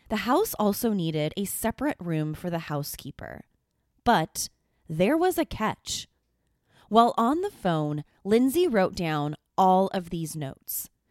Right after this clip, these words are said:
She told Lindsay that she needed the house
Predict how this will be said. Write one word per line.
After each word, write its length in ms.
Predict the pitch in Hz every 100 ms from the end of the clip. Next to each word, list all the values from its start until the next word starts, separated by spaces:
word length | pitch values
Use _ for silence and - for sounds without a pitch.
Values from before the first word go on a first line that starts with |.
| _ -
She 180 | 247
told 400 | 240 220 262 311
Lindsay 460 | 277 190 180 165 160
that 200 | 180 165
she 240 | - 220
needed 360 | 208 208 220 269
the 80 | 294
house 480 | 226 160 151 156